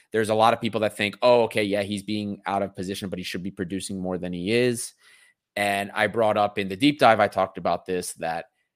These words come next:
if Olympiacos makes the mistake of playing Pep Biel out of position, out on the wings, we're gonna see the same thing that they saw, which was not much.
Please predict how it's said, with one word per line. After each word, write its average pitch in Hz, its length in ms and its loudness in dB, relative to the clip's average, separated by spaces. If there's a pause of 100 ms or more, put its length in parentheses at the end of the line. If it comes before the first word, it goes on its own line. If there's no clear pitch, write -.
(100)
if 120 280 -2
Olympiacos 147 1000 2 (140)
makes 101 300 -4
the - 80 -2
mistake 135 640 0
of - 140 -12
playing 127 240 -4
Pep 151 200 -2
Biel 135 460 0
out 104 140 -2
of 123 100 -4
position, 143 640 -2 (320)
out 101 160 -2
on 120 80 -4
the 147 80 0
wings, 151 520 -2 (200)
we're 123 100 0
gonna 123 200 0
see 113 180 0
the 104 100 -10
same 107 220 -8
thing 131 100 -6
that 156 200 -6
they 208 180 2
saw, 95 280 0
which 92 220 -12
was 104 420 -8
not 120 280 -4
much. - 480 -2